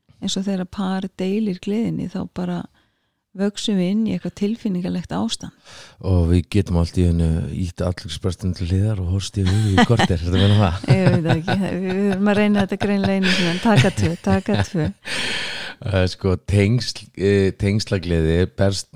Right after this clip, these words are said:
Speaker 2: best með andliti við andlit og strax þar á eftir kemur rödd sem er svona tónninn í röddinni.
Speaker 1: Mm.
Speaker 2: Og þegar við tengjumst þessum sterku böndum sem að, þú veist, við sjáum alveg, sko, þú veist, það er oft talað um að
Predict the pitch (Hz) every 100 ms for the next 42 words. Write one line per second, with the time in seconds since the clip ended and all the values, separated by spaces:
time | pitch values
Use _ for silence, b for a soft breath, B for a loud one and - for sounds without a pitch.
0 | - - 92 - 87 85 92 98 85 80
1 | 82 - - 92 - 90 85 85 85 -
2 | - 90 85 85 - _ - - - -
3 | 85 78 82 80 - 85 - 85 80 76
4 | 85 - 80 - 190 185 190 B B B
5 | B B 87 82 80 80 78 90 85 85
6 | 98 95 107 95 92 85 90 - - -
7 | 92 90 - - 82 82 80 78 80 85
8 | B B B - 87 82 85 - 87 90
9 | 98 95 82 78 78 - 87 85 82 87
10 | 85 - 95 87 87 87 85 85 85 90
11 | B